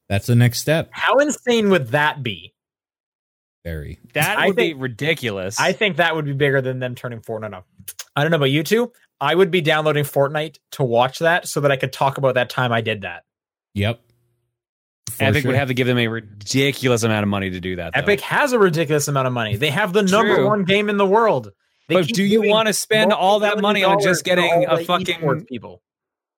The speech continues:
Speaker 3: getting a movie inside your game? So people literally are just loading up your game to watch it and not actually playing it?
Speaker 2: <laughs>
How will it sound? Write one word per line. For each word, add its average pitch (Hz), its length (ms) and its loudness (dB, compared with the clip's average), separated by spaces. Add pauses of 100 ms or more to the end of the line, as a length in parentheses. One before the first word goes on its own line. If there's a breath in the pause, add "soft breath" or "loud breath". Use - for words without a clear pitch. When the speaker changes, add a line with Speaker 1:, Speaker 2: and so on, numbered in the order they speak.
(260)
Speaker 3:
getting 156 220 2
a 151 40 2
movie 156 520 4
inside 135 500 0
your 123 140 0
game? 156 560 0 (1040)
So - 180 -2
people 175 240 0
literally 165 240 2
are 151 80 2
just 143 160 -4
loading 143 300 2
up 139 80 -2
your 139 100 0
game 135 240 2
to 120 240 -2 (240)
watch 117 460 0
it 147 60 0
and 123 80 -2
not 117 120 0
actually 117 280 -4
playing 120 340 0
it? 151 240 -2
Speaker 2:
<laughs> - 60 -20